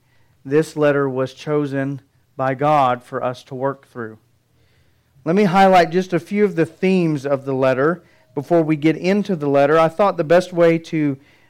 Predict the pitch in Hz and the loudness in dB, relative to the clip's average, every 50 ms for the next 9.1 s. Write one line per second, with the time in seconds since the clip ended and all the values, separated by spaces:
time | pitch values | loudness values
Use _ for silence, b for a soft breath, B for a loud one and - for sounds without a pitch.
0 | b b 147 143 143 131 131 131 131 147 175 180 175 - - 180 156 156 160 165 | b b 0 2 2 4 2 2 2 0 0 0 0 -2 -4 -4 -2 -2 -4 -4
1 | 170 165 - 170 151 165 170 175 170 - - 175 165 170 170 160 156 147 139 143 | -4 -6 -6 -4 0 2 2 2 0 -6 -10 -6 -6 -6 -6 -4 -6 -6 -4 -2
2 | 160 165 156 - - - - - _ - - - _ _ _ _ _ _ 165 160 | -2 -2 -2 -4 -12 -20 -20 -20 _ -20 -20 -20 _ _ _ _ _ _ -6 0
3 | 170 175 175 175 180 175 175 170 160 147 143 151 160 165 160 - - _ _ _ | 2 4 4 4 4 2 2 2 0 -2 -2 0 -2 -2 -2 -4 -18 _ _ _
4 | - 175 165 147 160 165 160 156 147 139 160 160 160 151 156 156 156 160 160 156 | 0 0 0 2 2 2 2 2 2 2 0 0 0 0 -2 0 0 0 -2 -4
5 | 147 - 170 165 151 - - 156 147 165 165 165 - 165 170 170 170 170 170 b | -6 -4 -4 -4 -4 -4 -12 -6 -6 -6 -6 -4 -4 -2 2 2 0 0 -2 b
6 | b b b b b - - 147 139 156 156 156 147 147 165 165 165 - 165 147 | b b b b b -6 -6 -2 0 0 0 0 2 2 0 0 0 -6 -8 -6
7 | 143 156 160 160 - 151 156 151 143 - 156 143 - - 156 151 151 147 143 - | -4 -4 -4 -4 -4 -2 -2 -2 -2 -2 -10 -12 -8 -2 0 0 2 0 -2 -4
8 | - 214 202 160 - - 139 135 123 139 139 135 - 143 127 131 139 143 143 143 | -2 0 0 0 0 -2 -8 -8 -6 -4 -6 -6 -6 -10 -10 -6 -4 -4 -4 -4
9 | 139 135 | -6 -8